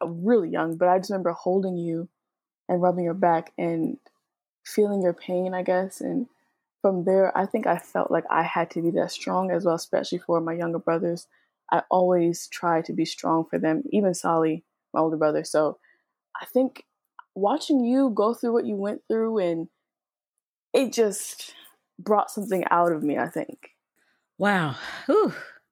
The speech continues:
Speaker 2: Made me get all emotional over here.
Speaker 1: Yeah. <laughs>
Speaker 2: Yeah, and your example is interesting because I don't recall the incident,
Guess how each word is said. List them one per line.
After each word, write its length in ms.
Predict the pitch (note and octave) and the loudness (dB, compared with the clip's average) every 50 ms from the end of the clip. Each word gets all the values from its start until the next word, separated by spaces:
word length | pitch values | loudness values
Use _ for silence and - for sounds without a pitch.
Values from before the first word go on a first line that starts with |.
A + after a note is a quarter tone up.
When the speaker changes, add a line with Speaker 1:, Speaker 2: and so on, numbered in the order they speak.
| _ _ _ | _ _ _
Speaker 2:
Made 200 | - F3 F#3 F#3+ | -2 0 2 2
me 80 | F3+ F3 | 2 2
get 140 | F3 F3 E3+ | 2 2 0
all 200 | E3+ D#3+ D#3 C#3+ | 0 0 0 0
emotional 540 | C#3+ D3 F#3 A#3+ C4+ - - C#3+ C3+ C#3 C#3 | 0 2 2 2 2 2 0 -2 -4 -4 -4
over 220 | - - D3+ D3+ D3+ | -6 -6 -4 -4 -4
here. 320 | D3+ D3+ D3 C#3+ C#3 - _ _ _ - | -4 -2 -4 -4 -6 -10 _ _ _ -4
Speaker 1:
Yeah. 240 | - G#3 G#3+ G#3 - - - - - - - - | 0 0 2 2 0 -2 -6 -10 -12 -12 -6 -4
<laughs> 60 | - - - - - _ - - - - _ - - - - - | -4 -4 -4 -8 -14 _ -20 -20 -20 -20 _ -10 -8 -8 -6 -4
Speaker 2:
Yeah, 480 | - F#3 G#3 A3 A3+ G#3+ G3 F3 E3 - - | -2 2 4 4 4 4 4 4 2 0 0
and 360 | F#3+ G3+ G3 F#3+ F#3+ F#3+ F#3 F3 - - - - - - | 0 0 2 2 2 0 -2 -2 -6 -8 -10 -14 -12 -8
your 640 | F#3 F#3 F3 F3+ G#3+ B3 C#4 D4+ D#4+ D#4+ D4+ C#4+ B3 | -4 -4 0 2 4 4 4 4 4 4 4 2 2
example 760 | - - G3 F3+ D#3+ D#3 E3 G3 G#3 A3 A3+ G#3 G3 E3 | 0 0 -2 -4 -4 -4 -2 0 0 0 0 2 2 2
is 120 | D#3+ D#3+ D#3 | 0 0 0
interesting 500 | - F#3 F#3+ - F#3 E3+ - F3+ E3+ E3 | -2 -2 -2 -2 -4 -4 -2 -2 -2 -2
because 300 | E3 E3 E3+ E3+ D#3+ - - | -2 -2 -2 -2 -2 0 0
I 120 | F#3 F3+ | 0 0
don't 460 | F3 E3 D3+ E3+ G3 G#3+ A#3+ G#3+ - | -2 -2 -2 0 0 0 0 -2 -4
recall 540 | G#3 G3 F#3 - - - - G3+ G3+ G3+ G3+ | -4 -6 -6 -6 -10 -8 -4 -2 0 0 0
the 140 | F#3 F3 D#3 - - | 0 0 -2 -2 -4
incident, 580 | E3 G3 G3+ F#3+ - - D3 C#3 C3 - - | -2 -2 -2 -2 -2 -2 -4 -4 -4 -6 -10